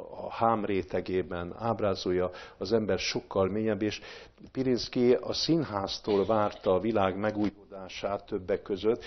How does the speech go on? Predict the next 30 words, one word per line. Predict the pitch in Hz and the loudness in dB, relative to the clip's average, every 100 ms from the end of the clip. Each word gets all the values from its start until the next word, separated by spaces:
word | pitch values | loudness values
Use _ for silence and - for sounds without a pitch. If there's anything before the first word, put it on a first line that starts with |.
| - - - | -12 -16 -10
Egyik | 117 117 110 104 | 2 4 4 -2
híres | - 139 110 101 | -2 4 4 4
mondata | 113 117 104 92 101 | 0 0 0 2 2
az | 104 | 2
volt | 101 101 - | 2 0 0
Pirinszkynek, | 117 113 95 - 101 110 | 0 0 -2 -2 -2 -2
hogy | 107 95 - | -2 -4 4
egy | 135 127 107 | 4 4 0
évre | 104 104 95 87 | 0 0 0 -2
mindent | 92 92 87 85 | -4 -8 -8 -6
be | 85 | -8
kellene | - 90 92 87 85 | -6 -4 -4 -6 -6
zárni. | 92 82 - - - _ _ _ _ _ _ _ _ _ | -2 -2 -2 -12 -20 _ _ _ _ _ _ _ _ _
Mozét | 131 131 113 95 - | 0 2 2 0 -4
színházat, | - - - 113 98 90 90 87 - | -8 -4 0 0 -2 -6 -4 -6 -6
álljon | 120 110 101 92 | -2 -2 -2 -2
le | - | -2
a | 107 - | -4 -4
tévé, | 110 98 92 95 | -4 -2 -2 -2
legyen | 123 120 92 87 | -2 0 -2 -4
csend, | - 101 98 123 - - _ _ _ _ _ _ _ _ _ _ _ - - _ | -6 -4 -4 -6 -12 -20 _ _ _ _ _ _ _ _ _ _ _ -20 -20 _
és | - | -8
nézzük | 120 135 110 98 - | 0 2 2 -4 -6
meg, | 101 95 | -8 -10
hogy | - 95 87 - - _ _ _ _ _ _ _ - | -4 -2 -2 -8 -20 _ _ _ _ _ _ _ -14
most | - | -6
kevesebbek | - 127 113 - 95 92 - | 4 4 4 2 2 0 0
lettünk, | 90 - 92 90 | -4 -4 -8 -6
vagy | 82 | -6
többek. | - 87 - - _ | -6 -12 -12 -20 _